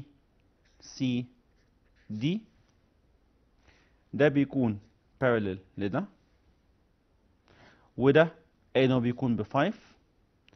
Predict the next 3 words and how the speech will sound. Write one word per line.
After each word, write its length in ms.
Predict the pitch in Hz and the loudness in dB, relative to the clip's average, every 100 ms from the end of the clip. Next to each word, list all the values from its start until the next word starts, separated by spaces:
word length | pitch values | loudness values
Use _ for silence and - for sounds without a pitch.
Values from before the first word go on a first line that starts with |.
| _ _ - | _ _ -2
وده 300 | 123 123 123 _ _ _ _ - | 2 2 -2 _ _ _ _ -20
بفايف، 560 | - 131 156 233 - _ _ _ _ _ _ _ | -6 -2 0 -2 -8 _ _ _ _ _ _ _
وده 280 | 123 113 | -2 0